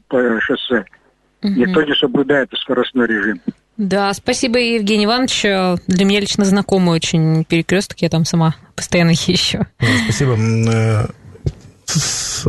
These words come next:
Speaker 3: отвечу со стороны лин-, э, по линии госавтоинспекции. То есть, э, э, у нас на постоянной основе организовано проведение детального анализа всех дорожно-транспортных происшествий, э,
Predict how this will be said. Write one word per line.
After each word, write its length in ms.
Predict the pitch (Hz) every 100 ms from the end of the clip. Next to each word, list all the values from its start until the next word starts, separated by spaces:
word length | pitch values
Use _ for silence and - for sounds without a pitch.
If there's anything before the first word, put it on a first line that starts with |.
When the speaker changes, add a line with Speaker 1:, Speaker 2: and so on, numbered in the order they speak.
| -
Speaker 3:
отвечу 400 | 123 170 185 147
со 100 | -
стороны 300 | - 143 143
лин-, 340 | 131 147 139 131
э, 280 | 131 127 120
по 100 | 139
линии 240 | 147 135
госавтоинспекции. 880 | 127 127 120 127 120 - 120 101 107
То 160 | 95 117
есть, 240 | - -
э, 220 | 113 107 - - - - - - -
э, 20 | 113
у 680 | 110 107 107 107 107 110 123
нас 460 | 131 110 - - - _ _ _ _ -
на 140 | 110
постоянной 540 | 113 - 131 117 113
основе 500 | 113 - 120 110 101 - _ _
организовано 720 | - 113 123 120 117 117 107 104
проведение 680 | 117 113 113 120 110 104
детального 540 | 101 110 120 110 110 113
анализа 420 | 120 113 107 104
всех 300 | - 120 107
дорожно-транспортных 760 | 110 107 110 120 117 - 110 -
происшествий, 680 | 113 113 175 180 - 117 98 - - - - - _ -
э, 460 | 107 104 107 107